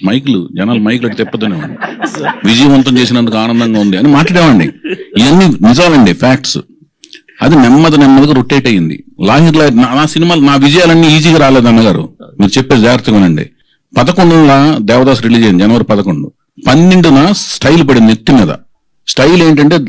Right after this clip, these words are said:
ఇండస్ట్రీలో first of its kind లాగా చిరంజీవి గారు గెస్ట్ అపియరెన్స్,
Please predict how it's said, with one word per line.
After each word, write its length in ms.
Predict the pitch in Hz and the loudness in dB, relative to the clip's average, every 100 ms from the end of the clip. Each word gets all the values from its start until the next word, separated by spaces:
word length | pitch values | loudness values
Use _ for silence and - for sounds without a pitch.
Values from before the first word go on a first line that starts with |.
| - - - | -12 -20 -6
ఇండస్ట్రీలో 440 | 117 151 160 143 139 | 0 0 0 -2 -2
first 360 | - 143 180 | -2 -4 -2
of 120 | 156 127 | -2 -2
its 140 | - | -2
kind 220 | 127 135 117 | 2 2 2
లాగా 300 | 95 131 269 - _ _ _ _ _ - | 0 -2 -6 -12 _ _ _ _ _ -2
చిరంజీవి 360 | 147 170 160 156 | 2 4 4 2
గారు 120 | 147 | 0
గెస్ట్ 320 | 123 117 - | -2 -4 -4
అపియరెన్స్, 440 | 127 110 92 82 | -4 -2 -2 -2